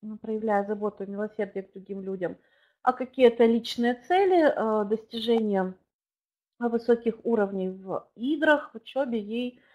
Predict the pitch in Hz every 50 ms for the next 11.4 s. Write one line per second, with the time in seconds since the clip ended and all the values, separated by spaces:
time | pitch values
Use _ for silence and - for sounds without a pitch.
0 | _ _ _ _ - 214 - 208 - _ - 269 262 254 240 226 208 190 - -
1 | - 240 233 226 208 202 208 208 208 208 208 202 _ _ - 220 190 - - 175
2 | 175 - _ 214 214 202 208 _ - - 190 202 190 190 - 214 202 208 214 214
3 | 233 262 277 277 247 233 - - 202 190 196 202 202 202 208 214 208 202 - _
4 | - 294 302 294 262 262 - - _ _ _ _ _ - - 277 - _ - 247
5 | 233 208 214 247 285 269 - - 262 226 208 - - _ _ - - - 233 233
6 | 247 240 220 - 180 196 196 202 196 190 190 _ _ - 196 196 190 190 190 -
7 | 240 233 - 190 185 - 214 214 214 202 196 190 196 208 202 _ - 190 196 202
8 | 196 202 202 - _ _ _ _ _ _ _ _ _ _ - 226 233 233 233 226
9 | 208 190 175 180 - - 170 170 165 165 165 160 _ _ _ _ _ _ _ _
10 | _ _ _ _ _ _ _ _ _ _ - 262 269 - - 302 294 294 - 220
11 | 196 185 - _ - 175 170 180